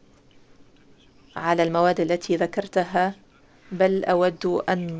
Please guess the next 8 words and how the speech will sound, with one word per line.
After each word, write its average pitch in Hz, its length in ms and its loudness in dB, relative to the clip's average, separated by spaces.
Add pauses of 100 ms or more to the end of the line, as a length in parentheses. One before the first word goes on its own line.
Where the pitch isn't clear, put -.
(100)
أطلب 196 320 -2
استفسارا 190 840 -2
فيما 190 500 0
يتعلق 180 680 0 (420)
بطريقة 190 1080 0 (160)
العمل 180 460 2
التي 165 340 0
سنتبعها 180 1080 4